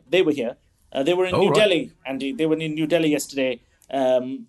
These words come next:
Speaker 1: because His Royal Highness runs a, a big trust, the British Indian Trust. And the
Speaker 2: Yep.
Speaker 1: thing is, of course, they were going to clear the roads of Delhi of beggars. But, uh, but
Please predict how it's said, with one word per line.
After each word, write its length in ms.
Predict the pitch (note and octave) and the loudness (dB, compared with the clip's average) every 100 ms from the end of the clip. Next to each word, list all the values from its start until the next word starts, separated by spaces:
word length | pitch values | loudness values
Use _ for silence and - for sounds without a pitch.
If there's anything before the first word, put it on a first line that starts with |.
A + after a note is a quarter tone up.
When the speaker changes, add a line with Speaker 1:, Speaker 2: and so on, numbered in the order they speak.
| _ | _
Speaker 1:
because 600 | C3+ D3+ D3+ C#3 - - | -6 -4 -4 -4 -6 -10
His 200 | D#3 D3+ | -10 -4
Royal 160 | F3+ D#3 | -2 0
Highness 320 | E3 D#3 - | -2 -4 -2
runs 280 | D#3+ D3+ C#3 | -2 -2 0
a, 200 | C#3 B2+ C3 | 0 0 -2
a 40 | |
big 220 | C#3+ D#3 | -4 -4
trust, 520 | - G#3+ D#3+ - - | 0 0 0 -8 -12
the 80 | - | -10
British 260 | C#3 D#3 D#3 | -6 -6 -6
Indian 320 | D3 C#3 B2+ | -8 -8 -6
Trust. 480 | - B2+ - - - - - - _ | -6 -6 -6 -14 -18 -20 -20 -20 _
And 400 | - D#3 D#3 D#3+ - | -2 0 0 -2 -4
the 100 | A#2+ | -2
Speaker 2:
Yep. 60 | |
Speaker 1:
thing 140 | G#3 G3+ | 0 0
is, 140 | F#3+ | -2
of 140 | D#3 - | -2 -2
course, 220 | G3+ G3 | 0 2
they 180 | D#3 G4+ | 6 8
were 120 | A#3 | 6
going 200 | A3+ G#3+ | 4 -2
to 120 | F3+ F#3 _ - | -4 -8 _ -8
clear 560 | - A#3+ B3+ F#3 A#2 - _ - | 0 4 6 6 4 -6 _ -2
the 100 | E3+ | 2
roads 300 | F3 F#3 D#3+ | 4 4 0
of 100 | D3+ | 0
Delhi 240 | D#3+ D#3 | 2 4
of 140 | D3 A#2 | 2 2
beggars. 460 | C3 A2+ C#3 - _ _ _ _ - | -2 -2 -6 -10 _ _ _ _ 2
But, 420 | D#3 D3 D3+ - | 2 2 -2 2
uh, 460 | E3 D3 C#3+ C#3 C3+ _ | 4 6 4 0 -4 _
but 300 | A#2+ D#3+ D#3+ | 0 0 0